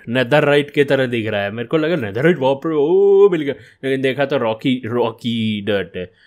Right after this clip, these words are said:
So, अ, I hope आप लोग एंजॉय कर रहे हो ये मॉड, अ, मॉडेड सीरीज, क्योंकि I am really gonna enjoy this, क्योंकि अभी सिर्फ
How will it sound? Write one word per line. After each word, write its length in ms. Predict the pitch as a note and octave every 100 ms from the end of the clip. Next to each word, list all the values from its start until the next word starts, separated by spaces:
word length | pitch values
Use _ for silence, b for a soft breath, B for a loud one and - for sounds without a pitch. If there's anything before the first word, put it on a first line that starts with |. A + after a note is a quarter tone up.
| b b
So, 80 | A2+
अ, 1000 | G#2 G#2 G#2 G2+ G2 G2+ G2+ G#2 A#2 B2
I 100 | C3+
hope 180 | C#3
आप 160 | C3+ B2+
लोग 140 | C3+
एंजॉय 300 | B2+ A#2 C3
कर 140 | B2+ A#2+
रहे 160 | B2
हो 200 | B2 B2
ये 160 | B2 A#2+
मॉड, 400 | A2+ G#2+ A#2+ B2
अ, 240 | G2+ G2+
मॉडेड 380 | G2+ G#2 G#2+ A2+
सीरीज, 500 | A2+ A2+ G#2+ B2 C3
क्योंकि 340 | - G#2 - A2
I 160 | G#2
am 120 | A#2
really 340 | C3+ A#2+ A#2 A#2+
gonna 400 | A#2 A2+ A#2 G2+
enjoy 300 | G2+ A2 G#2+
this, 200 | G#2 A#2
क्योंकि 380 | - G#2+ G2+ A2
अभी 360 | G2+ G2 A2+
सिर्फ 280 | A2+ A#2+ A2+